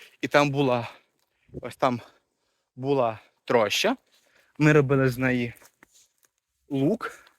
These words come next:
стріли. І от саме у цьому яру, подивіться, якщо буде видно,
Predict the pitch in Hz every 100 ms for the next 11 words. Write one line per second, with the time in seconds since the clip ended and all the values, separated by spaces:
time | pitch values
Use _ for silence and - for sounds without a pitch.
0 | _ _ _ _ _ _ _ - 123 120
1 | 170 226 _ _ _ _ _ _ _ -
2 | 190 185 - - - - 151 151 139 -
3 | 156 135 127 127 202 - _ _ _ 123
4 | 117 - 113 - 120 120 120 143 135